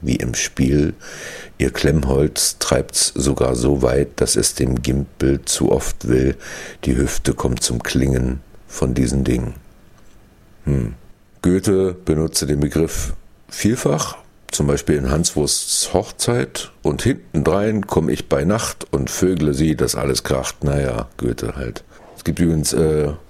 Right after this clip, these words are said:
lauter komische Goethe-Städte und Dörfer hier in unserer Umgebung, wo der Vogel der Woche herkommt. Die heißen alle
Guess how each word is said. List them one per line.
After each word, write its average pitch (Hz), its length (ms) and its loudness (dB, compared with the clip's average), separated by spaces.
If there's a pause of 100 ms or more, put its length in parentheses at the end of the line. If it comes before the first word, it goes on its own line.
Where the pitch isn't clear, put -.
(280)
lauter 82 260 2
komische 90 420 2
Goethe-Städte 95 1000 2
und 76 260 0
Dörfer 71 320 0
hier 76 200 0
in 73 100 2
unserer 69 340 2
Umgebung, 67 560 0 (280)
wo 73 120 2
der 71 120 0
Vogel 71 260 0
der 67 120 0
Woche 71 200 0
herkommt. 67 500 -2 (160)
Die 76 140 -2
heißen 80 260 2
alle 80 380 2